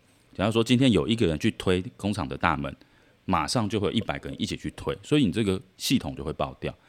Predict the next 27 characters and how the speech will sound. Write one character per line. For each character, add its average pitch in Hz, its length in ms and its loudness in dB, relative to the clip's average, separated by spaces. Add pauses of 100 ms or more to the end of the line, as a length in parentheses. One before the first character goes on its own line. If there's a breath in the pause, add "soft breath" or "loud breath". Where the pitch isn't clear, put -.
(400 soft breath)
那 151 120 4
所 143 180 4
以 127 220 6
我 92 100 2
自 160 160 2
己 120 140 4
观 110 300 4
察， 69 280 -6
你 82 140 2
要 127 220 4
做 117 480 2
系 143 280 -2
统 90 160 -2
无 85 120 -2
法 95 160 -2
处 78 120 -4
理 82 60 2
的 76 60 0
异 101 180 -4
常 71 220 -6
的 71 100 -8
时 76 160 -10
候， 98 160 -2
你 76 140 -2
必 95 160 -6
须 92 160 -4
要 90 280 2